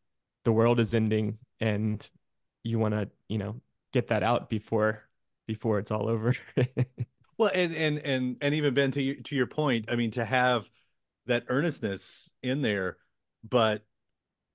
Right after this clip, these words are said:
Speaker 2: you know, then you get a line like in Mother Nature where it's, "And I understand your hesitation," you know, <laughs> it's, it's like this, I don't know if, I don't know if you look at that as a tongue-in-cheek self-awareness, but that's how I feel about it. And I was like,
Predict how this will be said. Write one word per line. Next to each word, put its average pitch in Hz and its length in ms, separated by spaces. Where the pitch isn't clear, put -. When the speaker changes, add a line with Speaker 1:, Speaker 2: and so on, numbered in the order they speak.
Speaker 2:
you 165 100
know, 147 100
then 139 140
you 139 80
get 143 100
a 139 60
line 135 320
like 127 180
in 127 80
Mother 120 240
Nature 127 400
where 117 160
it's, 143 160
"And 131 180
I 135 120
understand 131 500
your 113 120
hesitation," 110 760
you 113 140
know, - 80
<laughs> - 40
it's, - 320
it's 156 300
like 156 160
this, 151 260
I 160 100
don't 180 100
know 175 80
if, 156 80
I 165 100
don't 190 120
know 185 40
if 151 80
you 175 60
look 170 140
at 156 40
that 151 120
as 131 100
a 131 80
tongue-in-cheek 147 500
self-awareness, 127 720
but 117 140
that's 131 180
how 131 120
I 113 100
feel 107 240
about 101 240
it. 98 40
And 110 120
I 117 40
was 113 100
like, 113 120